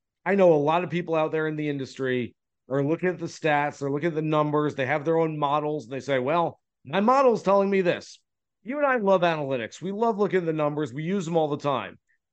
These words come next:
There is a definitive advantage to listening to those people who are out at the P G A Tour events and speaking with the people that we're actually putting our money on and hearing what they have to say about themselves. And so,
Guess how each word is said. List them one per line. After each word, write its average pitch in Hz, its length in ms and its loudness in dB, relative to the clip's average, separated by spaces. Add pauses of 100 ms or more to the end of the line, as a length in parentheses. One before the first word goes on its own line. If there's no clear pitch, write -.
(260)
There 233 240 6
is 185 140 2
a 180 100 2
definitive 220 640 -4
advantage 185 800 0 (460)
to 175 100 2
listening 226 480 2
to 165 120 -2
those 208 300 4
people 185 640 2 (180)
who 185 120 0
are 170 180 -2 (100)
out 247 240 -2
at 262 80 -8
the 220 80 -14
P 220 160 -2
G 202 160 -4
A 226 100 -2
Tour 202 280 2
events 175 420 0 (180)
and 165 240 -2
speaking 240 520 -2
with 214 240 2
the 180 80 -4
people 208 300 -2
that 190 80 -2
we're 180 140 0
actually 190 280 -2
putting 202 260 -2
our 180 140 2
money 180 300 2
on 143 340 -4 (240)
and 160 120 -6
hearing 220 380 2
what 190 160 0
they 202 140 2
have 214 160 0
to 165 100 -12
say 190 160 -4
about 165 260 0
themselves. 143 600 -2
And 151 180 -6
so, 147 360 4